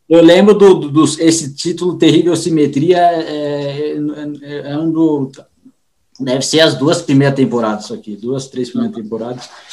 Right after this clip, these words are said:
Speaker 1: E outro também que eu lembro, assim, pelo título do, do livro aqui é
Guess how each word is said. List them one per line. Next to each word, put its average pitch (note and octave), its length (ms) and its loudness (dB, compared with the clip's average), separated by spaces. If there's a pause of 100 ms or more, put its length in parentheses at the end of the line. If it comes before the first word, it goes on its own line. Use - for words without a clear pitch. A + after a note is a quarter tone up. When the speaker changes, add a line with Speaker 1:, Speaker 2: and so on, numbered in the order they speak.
(100)
Speaker 1:
E C#3 100 4
outro F#3 280 4
também F3+ 320 4
que F#3 80 2
eu F3 80 6
lembro, D#3 260 4
assim, C#3+ 220 0
pelo D#3 260 2
título F3 460 -2
do, C3+ 400 0
do B2+ 180 -2
livro C3 280 2
aqui C3+ 220 -2
é D3+ 200 -6